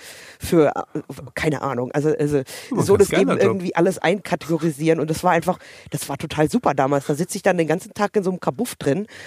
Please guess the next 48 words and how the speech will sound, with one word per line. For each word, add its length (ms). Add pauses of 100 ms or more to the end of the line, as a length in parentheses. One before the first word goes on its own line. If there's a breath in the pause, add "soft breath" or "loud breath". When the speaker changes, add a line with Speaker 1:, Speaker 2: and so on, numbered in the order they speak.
(180 loud breath)
Speaker 1:
und 180
höre 120
Musik 400
eigentlich, 500
ne? 160
Und 280
also, 260 (500 loud breath)
ja, 260
war 180
wirklich, 420
wirklich 580
eine, 80
eine 180
schöne 300
Erfahrung 560
eigentlich 360
so, 280 (400 loud breath)
das 160
zu 160
machen. 320
Und 120
ich 120
war 160
da 100
auch 220 (260 loud breath)
sehr 340
engagiert. 600
Also 180
mir 140
hat 120
das 160
auch 140
total 380
gut 180
gefallen, 540 (400 loud breath)
speziell, 760 (240 loud breath)
weil 140
das 120
so 280
auch 180
mein 220
erster 360
Job 240
war, 240
wo 140
ich 180
mich 200
so 320